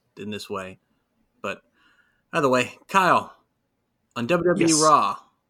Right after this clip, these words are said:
Speaker 1: from August nineteenth, twenty nineteen, tell me, what would you grade it?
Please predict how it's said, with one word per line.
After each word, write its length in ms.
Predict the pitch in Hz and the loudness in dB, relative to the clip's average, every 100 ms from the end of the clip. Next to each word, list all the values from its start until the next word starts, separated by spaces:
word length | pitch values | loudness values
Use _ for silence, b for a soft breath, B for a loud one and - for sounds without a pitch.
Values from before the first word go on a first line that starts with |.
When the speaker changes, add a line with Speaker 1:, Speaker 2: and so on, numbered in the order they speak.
| _ _ _ _ _ _ | _ _ _ _ _ _
Speaker 1:
from 280 | - 127 127 - | -8 -8 -4 2
August 360 | 175 160 - | 2 2 -2
nineteenth, 720 | 151 139 - 135 101 - - | -4 -4 -6 -8 -10 -12 -20
twenty 220 | - 160 | -10 -8
nineteen, 580 | 139 120 110 110 98 92 - | -6 -6 -6 -8 -8 -12 -10
tell 240 | - - | -2 0
me, 300 | 156 104 98 113 _ _ _ _ _ _ _ | 0 -2 -10 -20 _ _ _ _ _ _ _
what 100 | 156 | 0
would 160 | 143 135 | 0 -2
you 60 | |
grade 240 | 131 120 98 | -2 -2 -2
it? 180 | - | -8